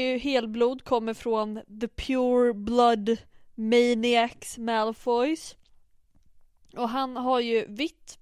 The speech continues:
blont hår, grå ögon och är blek. Det är så han nämns. Och hans pappa har ju du precis pratat om.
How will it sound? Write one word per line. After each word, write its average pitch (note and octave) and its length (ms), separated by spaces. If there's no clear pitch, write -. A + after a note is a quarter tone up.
blont D#4+ 380
hår, D4+ 380
grå B3 320
ögon G3+ 680
och C#4 200
är A3+ 80
blek. A3+ 840
Det A#3+ 80
är A3+ 40
så G3 220
han G#3 140
nämns. B2 420
Och - 220
hans B3 160
pappa C4 320
har B3 140
ju C4 120
du A#3 200
precis A3 320
pratat A3 360
om. G#3+ 260